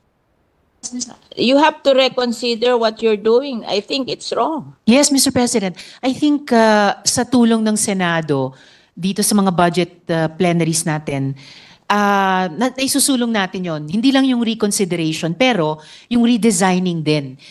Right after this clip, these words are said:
Speaker 2: mismo ng four P H program.
Speaker 1: I think,
Speaker 2: Naki-
Speaker 1: uh, we have done the community mortgage program
Speaker 2: Yes.
Speaker 1: in Piñas for,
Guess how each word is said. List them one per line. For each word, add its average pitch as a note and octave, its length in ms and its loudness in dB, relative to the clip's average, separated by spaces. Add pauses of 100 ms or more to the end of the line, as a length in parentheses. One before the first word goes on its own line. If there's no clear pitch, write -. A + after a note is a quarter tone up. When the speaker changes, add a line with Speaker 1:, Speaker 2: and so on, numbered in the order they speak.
(160)
Speaker 2:
mismo F#3+ 320 0
ng F3+ 160 -2
four E3 240 2
P D#3 240 -2
H C#3+ 160 -8
program. C#3 560 -2
Speaker 1:
I C4+ 80 -14
think, C#4+ 320 -6
Speaker 2:
Naki- G#3+ 160 -2
Speaker 1:
uh, A3+ 220 -2 (100)
we B3+ 160 -2
have A#3 240 -2
done B3 240 0
the A3 320 0
community A#3+ 480 -4
mortgage G#3+ 640 0
program G3+ 320 4
Speaker 2:
Yes. E3 640 0
Speaker 1:
in A#3 160 -6
Piñas A3 240 -6
for, F#3 400 -2